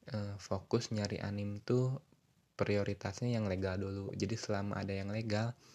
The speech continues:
apapun subtitlenya, mau dia subtitlenya Jepang, mau subtitlenya Cina, mau subtitlenya Inggris, gue akan nonton dari situ gitu. Contohnya gue nonton Remuru Tempe season dua tuh yang Slam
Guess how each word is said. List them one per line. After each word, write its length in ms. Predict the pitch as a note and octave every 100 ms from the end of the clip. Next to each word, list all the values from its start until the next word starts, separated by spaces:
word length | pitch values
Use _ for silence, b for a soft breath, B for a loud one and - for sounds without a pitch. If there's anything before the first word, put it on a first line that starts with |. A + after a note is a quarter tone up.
| B -
apapun 400 | G#2+ F#2+ - G2+
subtitlenya, 560 | G2+ - F#2 G#2 A2+
mau 160 | A2 G2+
dia 160 | G2 G2
subtitlenya 480 | - - G#2+ G2 F#2
Jepang, 480 | F#2 - - A2 A2
mau 80 | G2+
subtitlenya 500 | G2 - - G2 F#2+
Cina, 400 | - A2+ A2+ A#2 B B B B
mau 80 | -
subtitlenya 560 | G#2+ - G2 F#2+ F#2+ - -
Inggris, 560 | A2 G#2+ A#2 A#2 - - _ -
gue 140 | - A2+
akan 220 | A#2+ G2+
nonton 200 | G2 F#2
dari 160 | F#2+ -
situ 400 | G#2 - G#2+ G2
gitu. 200 | - A#2+ - _ _ _ b b b b -
Contohnya 640 | G2 F#2+ F#2 F#2 G2+ G#2+
gue 180 | G2+ G#2 G#2
nonton 400 | F#2+ - G#2+ G2+
Remuru 400 | G2 G2 G2 F#2+
Tempe 400 | F#2+ F#2 F#2 G2
season 320 | - G2 G2 G2
dua 240 | G2+ F#2+
tuh 160 | - G#2
yang 160 | F#2+
Slam 560 | G2 - F#2+ F#2+ F#2+